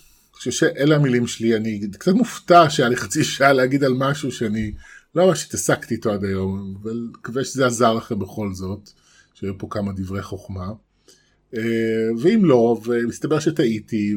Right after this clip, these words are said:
ואולי אני לא קולט נכון, אז טעיתי, אז הנה,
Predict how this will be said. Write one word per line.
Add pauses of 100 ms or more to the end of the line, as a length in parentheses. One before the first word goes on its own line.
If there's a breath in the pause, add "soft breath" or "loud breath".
ואולי
אני
לא
קולט
נכון,
אז
טעיתי,
אז (120)
הנה,